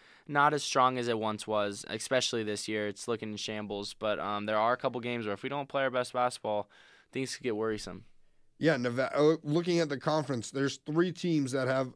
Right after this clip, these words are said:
Speaker 2: uh, above seven wins. Obviously, Nevada's ten and one in conference play. Utah State eight and three.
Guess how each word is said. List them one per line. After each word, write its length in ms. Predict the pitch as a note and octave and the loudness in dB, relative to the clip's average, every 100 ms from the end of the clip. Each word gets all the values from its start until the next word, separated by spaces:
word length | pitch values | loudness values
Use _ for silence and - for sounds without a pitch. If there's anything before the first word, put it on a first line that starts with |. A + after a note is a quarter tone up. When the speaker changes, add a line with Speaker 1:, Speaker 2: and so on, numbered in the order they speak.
| - | -2
Speaker 2:
uh, 440 | C3 B2 A2+ G#2+ A2 _ _ | 0 2 2 -2 -6 _ _
above 480 | C3+ B2 G#2+ D#3 D3 | 2 2 6 8 8
seven 600 | - - - D#3 D3 C3 | 2 -8 2 4 4 2
wins. 400 | B2+ A2 F#2 - _ _ _ | 2 0 -2 -10 _ _ _
Obviously, 440 | C#3 C#3 D3+ D#3 E3+ | -2 2 2 2 2
Nevada's 380 | D#3 D3+ D3 - | 4 4 4 2
ten 180 | D3+ | 0
and 160 | C#3+ C#3 | 2 2
one 220 | C3 C3 - | 2 0 -2
in 140 | B2+ | -4
conference 360 | A#2+ A#2 A#2 G#2+ | -2 -2 -4 -6
play. 260 | A#2 A#2 A2+ - _ _ - | -4 -4 -4 -10 _ _ -4
Utah 300 | C3+ D3 D#3+ | 0 4 4
State 280 | D#3+ D3 D3 | 4 0 2
eight 140 | C3+ C#3+ | 2 0
and 120 | C3 | 2
three. 320 | B2+ C#3 C#3 | 2 2 0